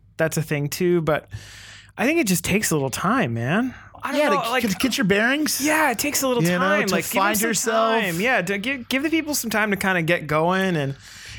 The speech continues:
Speaker 1: I think if you peak too early, that's the worst thing that can happen.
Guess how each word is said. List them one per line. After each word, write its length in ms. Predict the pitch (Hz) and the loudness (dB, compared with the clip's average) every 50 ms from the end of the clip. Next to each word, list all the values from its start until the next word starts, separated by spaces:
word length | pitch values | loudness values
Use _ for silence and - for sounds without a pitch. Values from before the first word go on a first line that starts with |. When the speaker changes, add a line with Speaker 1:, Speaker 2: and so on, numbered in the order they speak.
| - - | -4 -2
Speaker 1:
I 80 | 196 214 | 0 0
think 160 | 214 302 233 | 2 0 0
if 80 | 262 214 | 2 2
you 100 | 214 208 | 2 0
peak 280 | 160 - - 220 214 214 | 0 0 0 -2 -2 -2
too 160 | - - 196 - | 0 0 0 0
early, 460 | - 165 160 165 170 190 214 240 240 | 0 0 2 2 2 2 2 2 2
that's 220 | - 202 190 - - | 0 0 0 0 0
the 80 | 175 | 0
worst 260 | 160 147 156 156 156 - | 2 2 2 0 0 0
thing 100 | 160 143 | -2 0
that 120 | 139 135 139 | 0 -2 -2
can 100 | - 139 | -2 -2
happen. 520 | 120 135 127 127 - - 113 107 131 156 | -2 -2 -2 -4 -4 -6 -8 -8 -10 -12